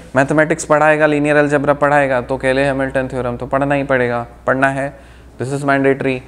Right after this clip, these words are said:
And show that a power n is equal to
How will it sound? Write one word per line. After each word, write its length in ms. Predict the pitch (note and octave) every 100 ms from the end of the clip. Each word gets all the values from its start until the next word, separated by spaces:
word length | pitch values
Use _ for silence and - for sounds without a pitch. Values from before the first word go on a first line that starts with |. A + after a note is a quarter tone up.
| - - - D3
And 280 | E3 G3 -
show 220 | - F#3
that 300 | F3+ F3+ F#3+
a 100 | F3 F3+
power 320 | E3+ D#3+ E3 -
n 200 | D#3 F3+
is 200 | D#3 D3
equal 320 | C#3+ D3 C#3
to 360 | B2+ B2+ D3